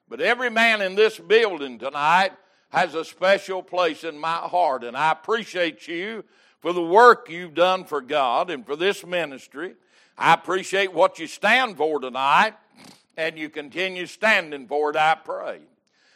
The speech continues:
But I thought about, as I read about Moses, how that God used him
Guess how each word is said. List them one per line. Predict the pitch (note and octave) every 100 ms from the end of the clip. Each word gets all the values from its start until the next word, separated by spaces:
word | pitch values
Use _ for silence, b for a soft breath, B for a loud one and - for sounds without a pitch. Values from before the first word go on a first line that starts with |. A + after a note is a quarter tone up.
| _
But | - E3
I | A#3
thought | G#3 A#3+ C4
about, | A#3 G#3+ G3+
as | F#3 D3+
I | G3 F#3
read | E3+ A3 G3+
about | F3+ F#3+ F#3
Moses, | F#3 G#3+ G3 D3 A#2+ D3+ F#3+ F#3 - _ _ _ _ _
how | E3 G3+ G3+
that | F3 E3+ - _ _ _ _
God | B2+ F#3+ A#3+ A3+
used | A#3+ A#3+ F#3+ -
him | - G#3+ D#3 C3 D3 A#3+